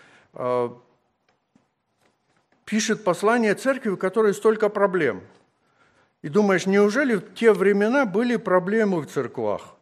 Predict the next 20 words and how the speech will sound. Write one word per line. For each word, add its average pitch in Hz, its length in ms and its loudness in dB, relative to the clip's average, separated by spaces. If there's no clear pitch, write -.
Павел, 175 320 6
неужели 202 520 2
ты 226 220 0
не 226 240 6
был 220 220 4
в 196 80 4
окружении 208 600 2
идеальных 208 520 4
людей, 208 640 -2
наполненных 220 680 4
любовью 214 520 2
друг 196 320 -2
к 202 100 6
другу? 208 640 2
Павел, 202 320 6
неужели 202 600 2
эта 175 380 -2
церковь, 254 400 -4
в - 20 -18
которой 190 600 4